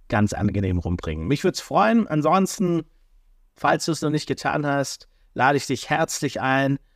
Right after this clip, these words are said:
trag dich, äh, in den wöchentlichen I-T-Recruiting-Tipp ein auf meiner Webseite, ähm, I T-Mitarbeiter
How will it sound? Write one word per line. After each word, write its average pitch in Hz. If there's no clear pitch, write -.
trag -
dich, -
äh, 123
in 123
den 117
wöchentlichen 131
I-T-Recruiting-Tipp 127
ein 120
auf 110
meiner 113
Webseite, 120
ähm, 110
I 110
T-Mitarbeiter 113